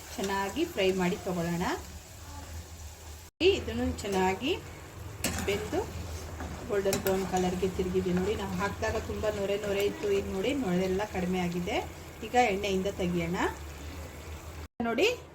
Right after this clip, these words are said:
ನೆಕ್ಸ್ಟ್ ಬ್ಯಾಚನ್ನು ಇದೇ ಥರ ಹಾಕ್ಕೊಂಡು ಗೋಲ್ಡನ್ ಬ್ರೌನ್ ಬರೋವರೆಗೂ ಫ್ರೈ ಮಾಡಿ ತಗೊಳ್ಳೋಣ. ಇದೇ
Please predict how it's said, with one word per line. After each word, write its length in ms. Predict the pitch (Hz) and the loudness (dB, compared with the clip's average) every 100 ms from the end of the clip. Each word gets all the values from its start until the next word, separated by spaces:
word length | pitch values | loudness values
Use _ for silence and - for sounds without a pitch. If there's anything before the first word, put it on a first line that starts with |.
| - 220 | -4 -4
ನೆಕ್ಸ್ಟ್ 240 | - - 233 | -2 0 4
ಬ್ಯಾಚನ್ನು 360 | 214 233 247 277 | 4 2 2 4
ಇದೇ 120 | 208 208 | 4 4
ಥರ 80 | 220 285 466 - - - - - | 4 4 4 -2 -16 -18 -18 -4
ಹಾಕ್ಕೊಂಡು 400 | 254 - 240 320 539 539 - - 226 | -2 2 4 6 4 2 -8 -10 0
ಗೋಲ್ಡನ್ 320 | 226 220 226 220 | 2 4 2 2
ಬ್ರೌನ್ 240 | 214 214 208 | 0 0 0
ಬರೋವರೆಗೂ 420 | 202 208 202 294 - | 2 2 2 -2 2
ಫ್ರೈ 120 | 220 208 202 | 2 2 2
ಮಾಡಿ 140 | 233 254 | 0 2
ತಗೊಳ್ಳೋಣ. 340 | 196 185 180 208 440 - - - - - - - - - - - - - 240 | 4 6 6 4 2 0 -12 -16 -16 -16 -16 -16 -16 -18 -16 -16 -14 -12 4
ಇದೇ 160 | 277 | 8